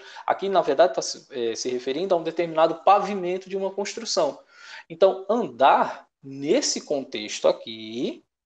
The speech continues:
tem um significado. No contexto de o a-, o escritório do advogado fica do quinto andar, tem outro significado. Em outro contexto, outro significado. Que é um exemplo mais, mais, é,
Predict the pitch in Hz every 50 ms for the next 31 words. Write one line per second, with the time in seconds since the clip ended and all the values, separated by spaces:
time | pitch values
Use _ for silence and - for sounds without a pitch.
0 | _ _ _ _ _ _ _ _ _ _ _ _ - 165 165 170 170 - - 190
1 | 185 190 196 196 - 254 - - 156 127 117 113 - - - _ _ _ _ _
2 | _ _ _ 135 135 - 165 156 - 170 160 156 - 156 135 135 127 - - -
3 | _ _ _ _ _ _ _ _ - 127 127 135 135 135 139 - 143 139 123 135
4 | - - - 135 - 160 175 185 185 180 175 165 151 139 147 131 135 127 123 127
5 | - 156 139 - 147 135 - - - 170 175 170 - 139 120 117 139 175 208 190
6 | - - - - _ _ _ - 180 180 165 147 147 156 175 196 220 208 - -
7 | 226 240 240 240 - _ _ _ _ _ _ _ _ _ _ _ _ - - 175
8 | 170 190 185 175 - 208 - - 160 139 135 131 - - - - _ _ 131 123
9 | 127 135 156 185 185 190 185 - 175 156 151 - 143 151 175 175 - - - _
10 | _ 165 170 180 180 180 - - - 196 180 185 180 180 - - - - 156 143
11 | 135 123 123 - - - _ _ _ _ _ _ _ _ _ - 196 208 202 202
12 | 175 170 185 180 - 180 170 175 170 170 - - - 143 135 139 143 156 160 156
13 | 147 135 - - - - 139 127 127 123 123 120 120 117 - - -